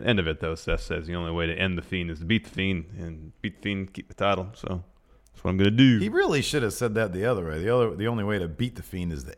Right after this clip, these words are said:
Speaker 2: end the Fiend. That sounds more dramatic, right
Speaker 1: I know.
Speaker 2: there. It's like, I don't know.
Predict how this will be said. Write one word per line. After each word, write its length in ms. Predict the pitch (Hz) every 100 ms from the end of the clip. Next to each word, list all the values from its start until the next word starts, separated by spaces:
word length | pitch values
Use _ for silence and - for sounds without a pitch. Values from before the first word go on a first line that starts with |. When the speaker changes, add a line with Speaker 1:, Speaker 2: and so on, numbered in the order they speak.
| 107
Speaker 2:
end 220 | 101 73
the 40 |
Fiend. 320 | - 67 - -
That 180 | 117 -
sounds 220 | 78 71
more 160 | 82
dramatic, 500 | 73 65 78 80 65
right 100 | -
Speaker 1:
I 40 | 92
know. 180 | 85 82
Speaker 2:
there. 240 | 80 71 - - - - -
It's 80 | -
like, 180 | 78 65 - - - - - - - - - -
I 40 | 80
don't 180 | 69 62
know. 180 | 58